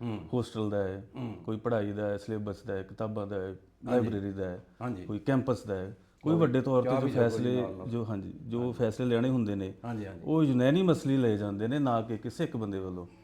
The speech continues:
Speaker 1: ਹੂੰ।
Speaker 2: ਉਹਦੇ ਵਿੱਚ ਇੱਕ ਸਿੰਡੀਕੇਟ ਤੇ ਸੈਨੇਟ,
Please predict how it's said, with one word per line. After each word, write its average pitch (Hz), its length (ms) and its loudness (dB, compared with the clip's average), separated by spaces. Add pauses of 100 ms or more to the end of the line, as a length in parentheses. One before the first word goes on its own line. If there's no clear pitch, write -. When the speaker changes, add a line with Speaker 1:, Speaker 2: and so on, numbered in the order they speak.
Speaker 1:
ਹੂੰ। 131 260 2
Speaker 2:
ਉਹਦੇ 160 180 2
ਵਿੱਚ 165 220 0
ਇੱਕ 156 340 0
ਸਿੰਡੀਕੇਟ 151 580 4 (880)
ਤੇ 127 220 0
ਸੈਨੇਟ, 117 400 0